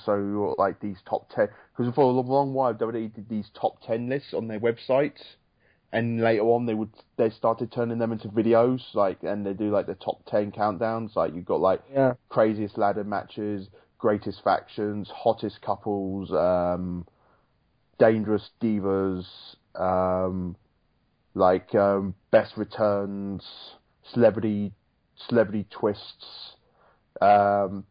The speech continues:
Speaker 1: biggest blunders, which my favourite on there is the, um, Shockmaster's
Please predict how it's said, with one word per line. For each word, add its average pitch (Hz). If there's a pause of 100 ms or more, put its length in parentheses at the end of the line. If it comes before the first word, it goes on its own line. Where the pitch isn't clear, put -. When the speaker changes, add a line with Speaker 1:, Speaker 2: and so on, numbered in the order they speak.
Speaker 1:
biggest 123
blunders, 110 (260)
which 107 (120)
my 110
favourite 101
on 101
there 101
is 98
the, 98
um, 95
Shockmaster's 104